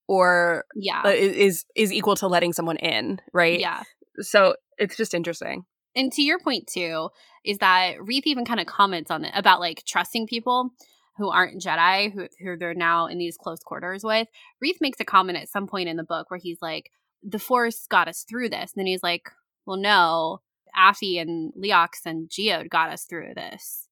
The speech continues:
Speaker 2: Is that the Force?" Like, he kinda has that questioning of, "They don't use the Force, so
Speaker 1: Mm-hmm.
Speaker 2: who got us through this?" kinda thing. So I think you're right.
Speaker 1: What were your, some of your favorite parts of the book?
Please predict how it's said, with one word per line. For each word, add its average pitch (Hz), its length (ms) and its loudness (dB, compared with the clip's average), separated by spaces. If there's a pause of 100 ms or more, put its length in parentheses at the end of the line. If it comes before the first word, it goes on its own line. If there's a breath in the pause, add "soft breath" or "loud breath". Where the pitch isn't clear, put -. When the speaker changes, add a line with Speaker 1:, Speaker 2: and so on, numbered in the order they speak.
(220)
Speaker 2:
Is 175 100 -12
that 170 160 2
the 190 60 -14
Force?" 175 480 -8
Like, 208 100 0
he 233 80 0
kinda 247 180 8
has 214 200 6
that 175 160 2
questioning 175 480 0
of, 165 180 -8 (400)
"They 175 120 -2
don't 185 280 0 (260)
use 175 280 -8
the - 80 -16
Force, - 920 -10
so 185 60 -2
Speaker 1:
Mm-hmm. 160 640 -6
Speaker 2:
who 196 160 -2
got 165 200 0
us - 140 -14
through 202 260 -6
this?" - 300 -12
kinda 202 220 -2
thing. - 320 -10
So 170 280 0
I 190 120 -6
think 202 180 -8
you're 165 100 -8
right. - 260 -14 (200)
Speaker 1:
What 208 160 0
were 214 80 0
your, 185 180 -4
some 185 300 -6
of 170 100 -6
your 165 120 -6
favorite 165 320 -10
parts - 500 -12
of 170 160 -4
the 170 80 -8
book? - 300 -12